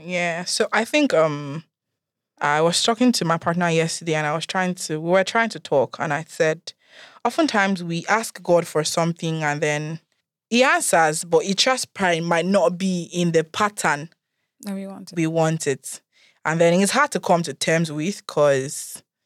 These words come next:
Speaker 1: so it's more like when you go to God in prayer, you visualize just exactly how you want to deliver to you.
Speaker 2: Mm-hmm.
Speaker 1: But when it does deliver in a certain way that is different from what you've, eh,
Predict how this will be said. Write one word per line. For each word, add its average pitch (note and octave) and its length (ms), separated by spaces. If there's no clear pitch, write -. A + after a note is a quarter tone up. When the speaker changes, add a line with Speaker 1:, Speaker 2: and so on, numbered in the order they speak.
Speaker 1:
so E3 360
it's - 180
more A3+ 180
like - 540
when E3+ 140
you E3+ 60
go A3+ 160
to - 120
God D#3+ 200
in D3+ 120
prayer, D3+ 460
you F#3 120
visualize F3+ 1080
just G3 300
exactly E3+ 720
how F3 180
you E3+ 180
want E3 260
to E3 100
deliver D#3 580
to D3+ 220
you. C#3 200
Speaker 2:
Mm-hmm. G3+ 120
Speaker 1:
But F3 60
when F#3+ 160
it G3 100
does D4+ 200
deliver F#3 360
in E3+ 140
a D#3+ 60
certain F3+ 380
way E3 140
that D3+ 160
is D#3+ 80
different E3+ 400
from D#3 220
what D#3+ 240
you've, D#3 120
eh, A2+ 120